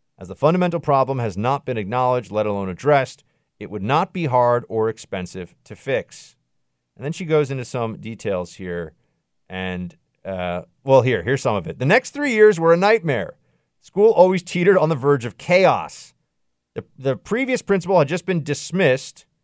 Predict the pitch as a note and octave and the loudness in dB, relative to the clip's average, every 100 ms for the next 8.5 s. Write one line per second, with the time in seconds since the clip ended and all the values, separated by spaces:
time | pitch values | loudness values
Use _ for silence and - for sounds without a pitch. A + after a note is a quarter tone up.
0 | _ _ _ _ - C#3+ D#3 D3+ B2 E3 | _ _ _ _ -2 4 6 4 2 0
1 | D#3 C#3+ - G3+ D#3+ C#3 C#3 E3 F#3 F3 | 0 0 0 2 4 2 4 2 2 -4
2 | D3+ F3 E3 D#3 B2+ - E3+ C#3+ B2 B2+ | -2 -2 -2 -2 -6 -4 -6 -4 -6 -6
3 | C3+ - F3+ F#3 - F3+ E3 D#3+ C#3 B2+ | -8 -10 -8 -10 -6 -4 -2 -4 -4 -2
4 | A#2 - F3+ G3 - - C#3+ C#3+ A2+ A#2 | -4 -4 -6 -6 -8 -8 -4 -2 2 4
5 | A#2 A#2 A#2+ C3 C3+ A#2 E2 - _ _ | 2 0 -4 -2 -2 -4 -6 -12 _ _
6 | _ _ _ _ A#2 C3 A#2+ A2+ A#2 D#3 | _ _ _ _ -14 -8 -6 -4 0 2
7 | F3+ E3+ - D#3+ D3 B2 - C3+ C3+ - | 0 -4 -4 0 0 0 -2 -2 -2 -6
8 | D#3 D#3 A2 G#2+ - | -2 0 2 0 -6